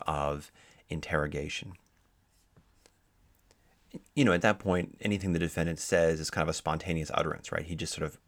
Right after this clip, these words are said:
speaks up and says something. Um, and that's not interrogation at all. It's the defendant talking. And then if he does so, you can then, of course, follow it up with questions if you've already provided the Miranda warnings. The last thing I wanna mention, too, here is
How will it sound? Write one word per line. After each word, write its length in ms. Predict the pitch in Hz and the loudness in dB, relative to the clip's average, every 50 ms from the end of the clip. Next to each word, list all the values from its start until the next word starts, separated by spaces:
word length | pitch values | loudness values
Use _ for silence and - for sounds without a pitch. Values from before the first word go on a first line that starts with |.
| _ - - - | _ -20 -14 -12
speaks 340 | - - - 110 - - | -6 -2 -2 0 2 4
up 180 | 87 76 - - | 2 2 2 0
and 100 | 78 80 | -6 -2
says 200 | - 85 80 - | 0 0 0 0
something. 400 | - 80 82 87 - - - 85 - - - - - - - - - - - - | -4 -8 -10 -10 -14 -16 -18 -18 -18 -20 -20 -20 -20 -20 -20 -20 -20 -8 -2 0
Um, 340 | 85 76 73 71 73 - - | 0 0 0 -2 -4 -2 -2
and 300 | 82 80 76 78 - - - | -2 -2 -2 -4 -8 -8 2
that's 280 | - 85 80 - - | 4 4 4 4 2
not 180 | 87 82 - - - | 0 0 0 -4 -8
interrogation 600 | - 85 82 - 80 78 82 80 78 - - 87 | -8 -8 -2 0 0 0 0 0 -2 -2 -2 0
at 40 | 104 | 2
all. 140 | 98 85 82 | 2 2 2
It's 100 | 78 - | 0 -2
the 60 | 76 | -6
defendant 300 | 76 76 78 73 82 - | -8 -8 -8 -8 -8 -6
talking. 360 | - - 90 85 - 80 78 | -2 -2 -2 -2 -2 -4 -4
And 80 | 80 80 | -4 -4
then 80 | 80 80 | -4 -4
if 120 | 78 - | -4 -6
he 80 | - 82 | -2 2
does 260 | 117 143 160 - - | 4 4 4 4 4
so, 220 | - 82 80 80 | 4 4 4 4
you 120 | 80 80 78 | 2 0 -2
can 200 | - 78 76 78 | -2 -4 -2 0
then, 120 | 78 78 | -2 -2
of 100 | 78 - | -2 -4
course, 200 | - - 76 - | -4 -4 -4 -4
follow 260 | - - - 80 80 | -2 -2 0 0 0
it 60 | 80 | -2
up 80 | 78 - | -2 -4
with 80 | 78 - | -6 0
questions 480 | - 87 80 - - 78 76 71 - | 2 2 2 2 0 -4 -4 -6 -6
if 180 | - - - - | -8 -8 -6 -6
you've 120 | 78 - | -4 -2
already 380 | - - 78 80 80 78 78 78 | 0 2 2 4 4 2 0 -2
provided 420 | - - 78 76 78 78 76 - | -4 -6 -4 -4 -2 -2 -2 -4
the 80 | - 78 | -4 -6
Miranda 360 | 82 82 82 80 80 - 78 | -6 -4 -4 -6 -6 -8 -8
warnings. 480 | - 85 85 80 73 - 95 - - - _ _ _ _ _ _ _ _ _ _ _ _ _ _ _ _ _ _ _ _ _ _ _ _ _ _ _ - - - _ - _ - _ - - - _ - | -8 -6 -6 -6 -8 -10 -16 -20 -20 -20 _ _ _ _ _ _ _ _ _ _ _ _ _ _ _ _ _ _ _ _ _ _ _ _ _ _ _ -20 -20 -20 _ -20 _ -20 _ -20 -20 -20 _ 0
The 80 | 143 | 2
last 320 | 131 139 151 196 240 226 - | 4 4 4 4 2 2 0
thing 120 | 185 143 | 2 2
I 20 | |
wanna 160 | 110 101 92 87 | 4 4 4 4
mention, 300 | 85 87 - - 82 80 | 2 2 2 0 -2 -2
too, 180 | - - 123 | 0 0 0
here 320 | 123 - - 87 85 80 82 | 0 0 0 2 2 2 2
is 320 | 80 82 80 80 - | 2 0 0 0 -2